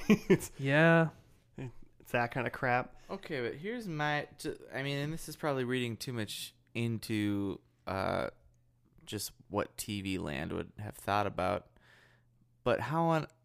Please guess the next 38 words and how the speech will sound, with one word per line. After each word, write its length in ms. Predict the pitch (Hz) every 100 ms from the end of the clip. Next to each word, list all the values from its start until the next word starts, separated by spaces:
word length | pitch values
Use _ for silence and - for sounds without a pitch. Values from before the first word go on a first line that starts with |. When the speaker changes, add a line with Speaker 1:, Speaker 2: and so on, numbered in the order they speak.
| _
Speaker 3:
earth 420 | 165 170 165 - - - _
are 120 | 127
either 320 | - 151 147 143
one 160 | 160
of 80 | 147
them 180 | 123 110
gonna 300 | 113 113 110
have 500 | 110 107 104 104 - -
a 60 |
house 340 | 107 113 110 -
big 300 | - 113 117
enough 560 | 104 85 90 - - - -
Speaker 2:
Yeah, 360 | 139 139 120 117
that's 180 | 156 -
what 80 | 185
I 40 |
was 80 | 165
gonna 200 | 143 123
Speaker 3:
for 60 |
Speaker 2:
say, 180 | 120 123
Speaker 3:
four 380 | 131 131 131 127
Speaker 2:
too, 60 | 117
Speaker 3:
more 220 | 113 110
Speaker 2:
is 60 | -
Speaker 3:
people? 520 | - 123 - 107 -
Well, 360 | 98 98 107 - _ _ _ _
Speaker 1:
Well, 260 | 160 151 135
Speaker 3:
three, 400 | 135 135 131 113
I 80 | 101
guess, 220 | 104 -
more 420 | 104 107 110 110
people. 500 | - 104 - 98 98
Speaker 1:
three 180 | 202 214
more 200 | 202 165
people, 680 | 156 160 143 131 127 127 -
it 120 | -
would 180 | 147 135
be 580 | 135 131 131 127 123